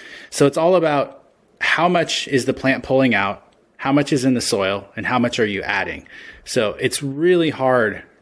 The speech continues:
to get those perfectly if you don't, if, if you're just trying to do it based off of, um, you know, essentially guessing. But it is, you know, the nice thing about all of this process is that I should, I probably need to mention is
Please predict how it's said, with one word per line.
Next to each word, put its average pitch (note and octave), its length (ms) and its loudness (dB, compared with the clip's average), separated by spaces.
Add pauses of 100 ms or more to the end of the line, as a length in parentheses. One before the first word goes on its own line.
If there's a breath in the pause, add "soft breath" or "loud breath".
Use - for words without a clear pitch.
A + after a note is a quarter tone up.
(160)
to - 100 -2
get A2+ 220 -2
those G#2+ 180 -2
perfectly G#2 680 -2
if G2 180 -8
you G#2 60 -6
don't, G2+ 240 -8 (560)
if, - 120 -10
if - 180 -4
you're C3 100 2
just A2+ 180 0
trying A#2 180 -2
to G#2 80 -2
do G#2+ 240 0
it F#2+ 160 -4
based G2 300 -4
off F#2+ 240 -4
of, F#2+ 640 -10
um, F2 500 -10 (420)
you G#2 100 -10
know, - 80 -10 (340)
essentially G2 420 -8
guessing. F#2 480 -4 (120)
But A#2+ 140 0
it D#3 100 4
is, G#3 220 0
you C#3+ 180 0
know, B2 240 -2
the C#3 160 0
nice D#3+ 240 0
thing E3+ 160 2
about C3 340 0
all B2 220 2
of A2+ 80 0
this A2 140 -2
process A2 500 -2
is G2+ 140 -8
that G2 100 -4
I G2+ 100 -4
should, G#2 140 -10
I G#2 120 -6
probably G#2+ 280 -4
need F#2+ 60 -6
to G#2+ 60 -2
mention A#2 380 0
is A2 340 -2